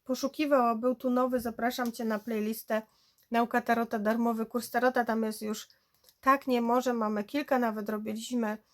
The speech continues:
swoje karty. Sprawdź sobie, też są opisywane karty, tu jak widzisz, te też były opisywane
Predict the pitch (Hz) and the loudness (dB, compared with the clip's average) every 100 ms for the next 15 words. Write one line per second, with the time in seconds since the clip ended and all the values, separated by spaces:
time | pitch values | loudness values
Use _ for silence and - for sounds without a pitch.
0 | _ _ - - 277 311 285 277 262 247 | _ _ -14 2 4 6 4 4 2 0
1 | 233 240 _ _ _ _ _ _ - - | -4 -6 _ _ _ _ _ _ -20 -12
2 | - 247 202 - 240 220 - 240 - 233 | 0 2 0 -6 -12 -12 -6 -4 -2 -4
3 | 214 208 196 208 254 285 254 254 233 - | -4 -6 -8 -2 2 2 2 2 0 0
4 | 214 294 294 269 262 240 240 220 226 - | -6 -2 0 2 2 2 -2 -2 -4 2
5 | 262 254 254 240 233 240 233 240 - 220 | 2 4 0 2 2 2 0 -4 -4 0
6 | 226 220 | 0 0